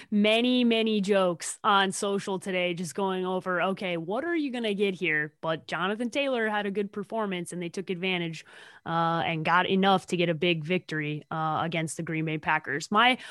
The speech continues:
my headline is very simple. It's put some respect on Derek Carr's name. I understand that they just lost the Sunday Night Football game, but they went up with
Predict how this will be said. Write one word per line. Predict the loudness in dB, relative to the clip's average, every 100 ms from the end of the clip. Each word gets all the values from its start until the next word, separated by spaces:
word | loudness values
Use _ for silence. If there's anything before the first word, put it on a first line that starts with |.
| -10 4
my | 6 8
headline | 6 6 6 6 4 2
is | 4 4
very | 4 6 6
simple. | 4 2 2 0 -2 -2
It's | -4 -2 -6 _
put | 0 0 2
some | -2
respect | 0 0 2 2 2
on | 0
Derek | 2 2 2
Carr's | 2 2 2 2
name. | 0 0 -4 -14 _ _ 0
I | 2
understand | 4 2 0 0 0
that | 2
they | 0
just | 0 0
lost | 2 2 0
the |
Sunday | -2 0 2
Night | 2 0
Football | -2 -2 -2
game, | -2 -2 -4 -8 _ _ _ -6
but | -2
they | 2 2
went | 4 2
up | 2 0 _ _ _
with | -2 0 0